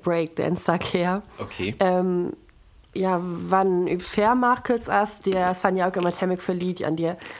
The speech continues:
Speaker 1: san ich eigentlich auch arke Jür. An dir, es jaft ja immer so, ja, in Fahrt bis so ein Breakdancer oder so was kostet ja auch all Fjauer auf fünf Euro. Liebig an, der jaftet immer so Angebote, dass man,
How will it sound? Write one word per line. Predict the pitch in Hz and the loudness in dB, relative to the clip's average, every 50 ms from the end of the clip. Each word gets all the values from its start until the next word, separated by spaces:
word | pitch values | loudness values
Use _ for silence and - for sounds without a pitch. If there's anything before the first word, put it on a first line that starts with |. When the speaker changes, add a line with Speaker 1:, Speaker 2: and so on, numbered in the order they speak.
| - | -14
Speaker 1:
san | - - - 185 180 | -10 -6 -2 0 0
ich | 180 170 - - - - - - | 0 0 -2 -8 -16 -14 -8 -6
eigentlich | 180 170 170 - 180 165 - | -4 -4 -2 -4 -4 -4 -2
auch | - 180 180 180 - - | -4 -4 -4 -4 -2 0
arke | 175 175 180 - - 196 | 0 0 -2 -2 -2 -2
Jür. | 185 175 190 190 202 220 247 254 - - - - - - - - _ _ | 0 0 0 0 0 0 -2 -4 -10 -16 -20 -20 -20 -20 -20 -20 _ _
An | - - 190 190 196 190 | -4 0 0 0 0 0
dir, | 190 202 196 208 208 208 208 202 202 202 - - - - - | -2 0 2 2 4 4 4 2 2 0 -4 -14 -20 -14 -6
es | - 175 - | -4 2 4
jaft | 196 190 - - | 4 4 4 2
ja | 240 - | 0 2
immer | - 208 202 202 | 4 4 4 4
so, | 190 - - 214 196 196 190 185 196 - - - - - | 2 2 4 4 4 6 4 2 0 -2 -6 -10 -14 -6
ja, | 185 185 180 175 - | -2 0 0 0 0
in | - 202 208 208 220 220 226 220 214 208 - - _ - | 2 2 2 4 4 2 2 2 0 -2 -6 -10 _ -14
Fahrt | - - - - 208 202 202 208 220 214 - - - | -12 -6 2 4 4 6 6 4 2 0 -2 -2 -2
bis | 202 185 180 - - | 0 0 0 0 2
so | 190 | 2
ein | 175 175 175 170 175 180 180 | 2 2 2 0 0 -2 -2
Breakdancer | - 180 185 190 - 214 208 208 - 208 | 0 -2 -2 0 0 0 0 2 2 2
oder | - 190 190 | 0 0 2
so | - 208 | 2 2
was | 190 180 185 | 2 2 0
kostet | - - - 202 - - 196 180 - | 0 0 0 0 2 0 0 0 0
ja | 185 170 - | 0 0 0
auch | 180 - | -2 -4
all | - - - 160 160 165 180 - - - - - - - - | -6 -4 -2 -2 -2 -2 -4 -8 -14 -16 -16 -18 -20 -16 -12
Fjauer | - - - 175 175 175 160 160 - | -8 -2 0 2 4 4 4 4 2
auf | - - | 0 -2
fünf | - - - 180 170 - - | -4 -4 -4 -4 -4 -2 0
Euro. | - 156 160 160 165 156 160 - - - - - - - - - - | 0 2 2 2 0 0 -2 -4 -10 -20 -20 -20 -20 -20 -18 -10 -4
Liebig | 175 170 165 165 165 165 - - | -2 0 0 0 0 -2 0 0
an, | 165 156 160 165 170 - - - - - - | 2 2 2 0 -2 -6 -14 -20 -12 -4 -2
der | 190 180 | 0 2
jaftet | 190 214 202 - 226 190 | 2 0 0 0 -2 0
immer | - 185 180 | 0 0 0
so | 170 - 196 | 0 0 2
Angebote, | - 208 233 247 233 220 - 214 208 214 208 214 208 202 | 2 2 2 2 0 0 0 0 0 2 2 0 0 2
dass | 196 190 185 185 196 | 2 0 0 0 0
man, | 185 175 175 175 | 0 0 0 -2